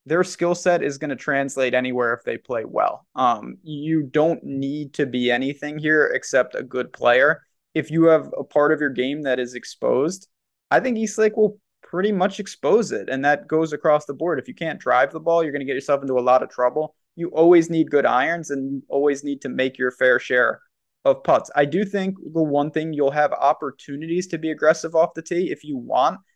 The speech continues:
This is a course that you can take driver out and, and shorten these iron shots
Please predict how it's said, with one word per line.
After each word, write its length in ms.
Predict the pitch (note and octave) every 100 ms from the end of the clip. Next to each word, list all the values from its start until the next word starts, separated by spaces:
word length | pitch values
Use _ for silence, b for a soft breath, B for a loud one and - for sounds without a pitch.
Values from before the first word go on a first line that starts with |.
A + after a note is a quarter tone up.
| _ -
This 120 | D3
is 120 | C#3+
a 80 | C#3+
course 340 | D3 C#3 C3+ -
that 200 | B2+ C3+
you 120 | C3
can 320 | - B2+ C3+
take 240 | C#3 C3
driver 420 | C3 A#2+ B2 C3+ C#3
out 200 | D3+ C3+
and, 180 | B2+ A#2
and 160 | C3 B2
shorten 400 | - C3 C3 C3+
these 240 | B2+ A#2+
iron 300 | A#2+ A#2+ B2+
shots 420 | - B2+ B2 -